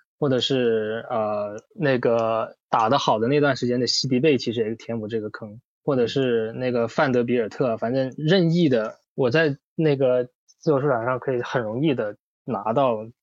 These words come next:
抢断这个数据。所以这里面有一个 sell high 的点，就是我所得到的数据类型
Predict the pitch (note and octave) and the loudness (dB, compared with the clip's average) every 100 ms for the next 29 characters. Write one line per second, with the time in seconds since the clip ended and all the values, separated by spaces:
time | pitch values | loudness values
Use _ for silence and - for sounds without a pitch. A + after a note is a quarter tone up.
0 | _ _ - A#2 G2+ B2+ A2+ A2+ G#2 - | _ _ -6 -6 -2 -2 -2 -6 -6 -6
1 | A#2 A#2 A2+ _ _ _ _ - D#3 D#3 | -8 -8 -14 _ _ _ _ -4 2 2
2 | A#2+ - _ _ - F#3+ C#3+ C3+ C#3+ A#2 | 2 -4 _ _ -2 2 2 4 4 4
3 | A#2+ B2+ - C#3 C3+ D3+ A#2+ A2 A#2+ - | 2 0 2 2 2 2 2 0 -4 -6
4 | - A#2 A2+ A#2 A2 A2+ C#3+ - G#2 - | -8 -8 -2 -2 0 0 0 0 -2 -2
5 | A2 C#3 C3 A#2 - D3 B2 B2+ C#3+ B2+ | 0 2 2 0 -2 -2 0 2 2 2
6 | - G#2 G2+ | -2 -14 -16